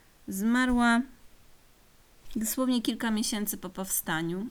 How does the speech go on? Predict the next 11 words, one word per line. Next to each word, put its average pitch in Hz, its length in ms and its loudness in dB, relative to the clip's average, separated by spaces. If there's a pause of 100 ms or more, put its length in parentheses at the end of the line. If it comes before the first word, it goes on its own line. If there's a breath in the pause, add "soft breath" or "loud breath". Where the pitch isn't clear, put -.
(160)
Nie 226 300 0
wiemy, 254 260 0
w 214 40 -2
jaki 214 280 -4
sposób, 196 580 -4
czy 202 240 -6
w-, 190 340 -6
wysiadło 185 440 -4
jej 175 160 -2
serce, 175 720 -4
czy 185 320 -4